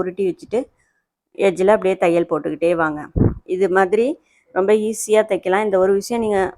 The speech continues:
எந்த பக்கம் அந்த பீஸை வந்து திருப்பிட்டு உருட்டணும் அப்படிங்கிறத வந்து கொஞ்சம் நல்லா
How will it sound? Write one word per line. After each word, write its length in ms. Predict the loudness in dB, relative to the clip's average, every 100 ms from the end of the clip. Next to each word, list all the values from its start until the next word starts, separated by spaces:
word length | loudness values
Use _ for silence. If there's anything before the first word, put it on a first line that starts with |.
| -18 _ _ -6
எந்த 180 | -2 2
பக்கம் 280 | 2 2 2
அந்த 120 | 2 0 -6 _ -4
பீஸை 220 | -4 0 0
வந்து 140 | -2 0
திருப்பிட்டு 380 | -2 0 -2 0 2
உருட்டணும் 380 | 2 2 0
அப்படிங்கிறத 380 | 0 0 0 0 0
வந்து 160 | -2
கொஞ்சம் 200 | -2 -2 0
நல்லா 180 | 0